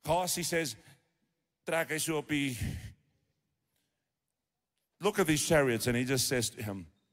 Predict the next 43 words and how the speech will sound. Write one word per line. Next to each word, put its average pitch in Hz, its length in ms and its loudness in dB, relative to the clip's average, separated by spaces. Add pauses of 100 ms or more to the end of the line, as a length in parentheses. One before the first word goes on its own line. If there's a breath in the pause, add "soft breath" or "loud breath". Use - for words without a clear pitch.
(840)
"Open 131 220 -8
his 123 120 -10
eyes 113 240 -10
so 104 100 -12
that 98 100 -10
he 101 60 -10
may 95 140 -12
see. - 360 -14 (500)
Those 113 200 -4
who 117 80 -2
are 107 100 -2
for 139 300 -8
us 95 160 -10
are 90 60 -12
much 113 280 -12
more 123 220 -10
than 101 140 -10
those 101 220 -6
who 98 80 -10
are 92 80 -8
against 95 440 -10
us." - 180 -18 (420)
He's - 180 -4
got 143 160 2
a 113 80 0
hope 143 500 -2
in 120 140 -2
him, 101 220 -4
an 110 80 -2
understanding 117 640 -4
that 113 100 -2
I 117 120 0
don't 156 340 2
see - 320 -4
it, 117 120 -2
but 113 100 -2
I 107 80 -2
have 113 260 -6
a 104 40 -10
belief 104 380 -6
that 95 140 -6
it's 104 160 -6
coming. 90 360 -8